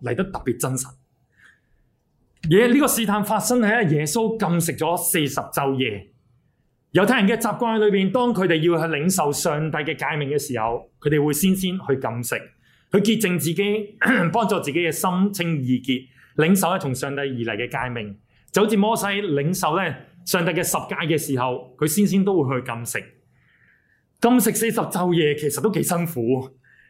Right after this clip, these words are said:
咁啊，禁食過後，其實個肚呢都係好，即係好，好肚餓啦，應該係。其實係人裏邊呢好大嘅慾望啊，特別係食慾啊，佢好大嘅，好想呢，即係食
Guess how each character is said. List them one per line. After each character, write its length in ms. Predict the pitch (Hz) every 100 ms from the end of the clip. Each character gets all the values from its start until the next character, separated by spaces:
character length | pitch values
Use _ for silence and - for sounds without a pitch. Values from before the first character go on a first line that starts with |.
| _ -
咁 120 | 190
啊， 400 | 190 180 190 156 170 240 -
禁 160 | 240 226
食 120 | 220 226
過 200 | 208 202
後， 200 | 175 156 147
其 80 |
實 180 | 143 147 -
個 100 | 190
肚 340 | - 139 175
呢 140 | 220
都 140 | 226 233
係 120 | 156
好， 100 | 123 151 - - -
即 80 | 208
係 80 | 175
好， 60 | 170
好 300 | 214 - 202
肚 200 | - 160
餓 180 | 165 143
啦， 100 | 165
應 80 | 175
該 80 | 175
係。 380 | 160 123 120 117 - _ _ _ _ -
其 180 | - 196
實 0 |
係 220 | 202 226
人 180 | 170 156
裏 60 | 185
邊 160 | 202
呢 100 | 240
好 180 | 208 190
大 160 | 208 156
嘅 120 | 139
慾 180 | 147 139 - 156
望 240 | 139 131
啊， 80 | 139 139
特 80 |
別 140 | 156 156
係 60 |
食 140 | 147 147 123
慾 80 | 147 135
啊， 140 | 127 - _ _ -
佢 140 | 226
好 200 | 196 311
大 200 | 233 175
嘅， 280 | 165 202 202 - - 208 - -
好 140 | 190 262
想 360 | - 156 151
呢， 180 | 233 185
即 100 | -
係 120 | 196
食 160 | 147 -